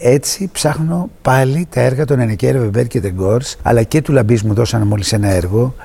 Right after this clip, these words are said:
και Φεϊντό. Εντάξει, Φεϊντό έχει παιχτεί πάρα πολύ, αλλά ποτέ δεν ξέρεις. Ίσως και Μολιέρο ακόμα, παρότι αυτό είναι μια άλλη σχολή πια, ο Μολιέρος. Ε, νομίζω το οφείλω και στον εαυτό μου και στην καριέρα μου να παίξω και ένα Μολιέρο. Όχι ότι είμαι,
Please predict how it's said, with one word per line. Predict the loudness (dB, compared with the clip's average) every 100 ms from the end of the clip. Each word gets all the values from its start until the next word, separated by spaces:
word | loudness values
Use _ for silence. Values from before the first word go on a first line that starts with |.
| -16
και | -2 0
Φεϊντό. | 2 2 2 0 2
Εντάξει, | 0 0
Φεϊντό | 0 2
έχει | 2 0
παιχτεί | -4 -4 -2
πάρα | 0 0 0
πολύ, | 0 2
αλλά | 2 2
ποτέ | 0 0
δεν | 0 0
ξέρεις. | 2 2 0 -2 -10 -10
Ίσως | -2 0 0 0
και | 2
Μολιέρο | 4 4 4 2
ακόμα, | 0 0 2 0 -2
παρότι | -2 -2 0 -2 -4 -12 -16 -8
αυτό | -2 2
είναι | 2
μια | 2
άλλη | 0 0
σχολή | -2 -2 -2
πια, | -2 -2 -2 -4 -16 -18 -18 -18 -10
ο | -6
Μολιέρος. | -2 0 2 2 0 -4 -16 -20 -20 -12
Ε, | -2 2 4 4 2
νομίζω | 2 2 0
το | 0
οφείλω | 2 4 2
και | 2
στον | -2 0
εαυτό | -2 0 0
μου | 0
και | -2
στην | -2
καριέρα | -2 2 2
μου | 2
να | 2
παίξω | 0 0 -2
και | 2 4
ένα | 4
Μολιέρο. | 2 0 0 0 0
Όχι | 0 -2
ότι | 0 2
είμαι, | 2 0